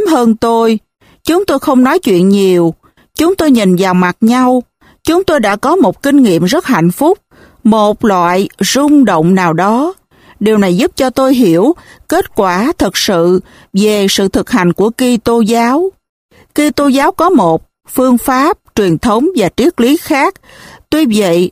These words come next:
nó đã sản sinh ra một người như thế. Tôi hỏi ông ta, ông đã thực tập điều gì suốt những năm ẩn dật?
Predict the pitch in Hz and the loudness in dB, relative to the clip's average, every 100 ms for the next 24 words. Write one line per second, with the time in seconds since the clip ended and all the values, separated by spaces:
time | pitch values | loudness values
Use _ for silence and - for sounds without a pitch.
0 | - 214 302 277 170 160 285 - 165 214 | 0 0 0 0 -2 0 -2 -2 0 0
1 | - 277 254 233 240 247 233 185 - 190 | 0 2 2 2 0 2 2 2 0 0
2 | 175 190 240 247 247 277 370 - _ _ | 2 2 0 0 0 2 0 -2 _ _
3 | _ _ 320 339 254 170 226 349 - 262 | _ _ -2 0 2 2 2 0 0 2
4 | 269 254 254 254 247 247 - - - - | 2 2 0 0 -2 -4 -12 -20 -20 -10
5 | - 285 302 294 277 202 190 - 247 - | -2 2 4 4 2 0 -4 -2 -4 -2
6 | 180 185 180 175 156 185 175 170 165 _ | -4 0 0 2 0 0 2 0 -2 _
7 | - - 330 370 202 240 262 240 - 170 | -14 -4 -2 0 2 2 2 0 0 0
8 | 185 311 220 170 | 2 2 2 -2